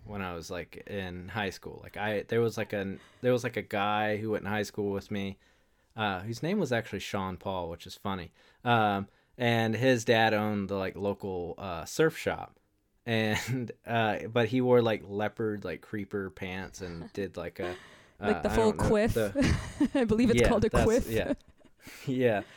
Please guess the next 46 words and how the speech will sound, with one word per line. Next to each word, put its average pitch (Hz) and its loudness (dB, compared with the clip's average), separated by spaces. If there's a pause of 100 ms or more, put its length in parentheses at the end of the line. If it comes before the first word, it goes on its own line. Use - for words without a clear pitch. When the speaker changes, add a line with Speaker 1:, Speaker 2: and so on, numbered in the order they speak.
(140)
Speaker 1:
And, 135 4
uh, 123 6
but 131 4
I 135 6
was 131 2
like, 113 2
"That's 123 0
the - -8
coolest 120 -4
look. 101 -4
I 98 0
don't 101 -4
know 101 -4
how 95 -6
I 92 -6
can 87 -12
arrive 95 -2
at 110 -8
that." 127 -4
My 104 -4
parents 107 -4
would 104 -8
never 92 -4
buy 87 -4
me 110 -4
those 123 -2
clothes. 139 -2
But 107 -4
so 120 4
the 110 2
kind 127 -2
of 113 -2
Social 127 -4
Distortion 92 -4
vibe, 98 -2 (340)
which 123 -2
isn't 147 0
far 110 0
off 107 -2
from 95 -6
the 90 -6
Rancid 101 -4 (140)
clothing 98 -6
vibe. 87 -8 (720)
So 107 0
I, 110 -2